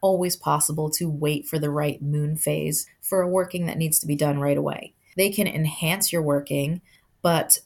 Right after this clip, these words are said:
the wrong moon phase won't block a spell that's done out of necessity. Not to mention, there is a, a whole other set of lesser-known correspondences for the moon depending upon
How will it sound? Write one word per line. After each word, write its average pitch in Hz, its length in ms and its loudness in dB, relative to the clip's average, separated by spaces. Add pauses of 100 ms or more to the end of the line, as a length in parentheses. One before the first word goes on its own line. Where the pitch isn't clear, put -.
(120)
the 180 160 6
wrong 202 500 4
moon 170 240 0
phase 151 480 0
won't 160 580 0
block 147 600 -2
a 147 60 0
spell 143 640 2
that's 147 220 0
done 143 400 0
out 143 160 -2
of 143 140 -2
necessity. 135 720 0 (360)
Not 190 200 2
to 196 80 -2
mention, 156 480 -2
there 175 180 2
is 160 220 0 (180)
a, 147 120 0 (280)
a 156 80 -2
whole 240 520 0
other 160 260 2
set - 500 0 (200)
of 160 100 -4
lesser-known 170 540 2
correspondences 139 1040 0
for 208 140 2
the 202 120 0
moon 165 280 0
depending 170 400 -2
upon 147 420 -2